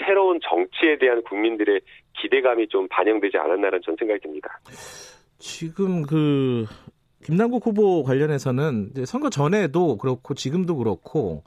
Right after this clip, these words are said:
Speaker 2: 이 조국 수호대 이런 식으로 카테고리를 만들어서 이름을 붙이는 일부 언론들이 있습니다.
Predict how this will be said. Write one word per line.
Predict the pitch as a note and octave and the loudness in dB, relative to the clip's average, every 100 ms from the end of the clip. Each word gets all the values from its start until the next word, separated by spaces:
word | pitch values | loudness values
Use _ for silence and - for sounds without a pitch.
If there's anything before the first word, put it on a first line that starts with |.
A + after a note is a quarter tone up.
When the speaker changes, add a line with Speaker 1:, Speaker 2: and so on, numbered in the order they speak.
| - - - - - _ | -20 -20 -20 -20 -20 _
Speaker 2:
이 | D3 - | -12 -10
조국 | - B2+ E3+ C4 B3 _ | -2 -2 0 -2 -4 _
수호대 | - - C4+ A#3 C4 G3+ F#3+ A#2 - - | -20 -6 -4 0 0 2 0 0 -8 -4
이런 | C#3 A3 | 2 2
식으로 | F#3+ G#3 F#3 D3 B2+ D3 G#2+ F2 - - - | 2 0 0 2 2 0 -2 -4 -10 -20 -10
카테고리를 | - G3+ A#3+ A3 G#3 E3 | -6 -2 0 2 2 0
만들어서 | A#2+ A2 C3 D3 B2 | 0 -2 -2 -2 -2
이름을 | A#2 C#3 E3+ C#3 | -2 0 -2 -2
붙이는 | G#2+ - D#3 D3+ B2+ G#2 - - - - | -6 -8 -4 -2 -2 -6 -12 -20 -20 -6
일부 | B2 C#3+ F3+ | -2 0 2
언론들이 | A#2+ C#3 E3+ F3 | 2 2 0 0
있습니다. | A#2 - E3+ D#3+ G#2+ G2 | -2 -4 -4 -4 -2 -4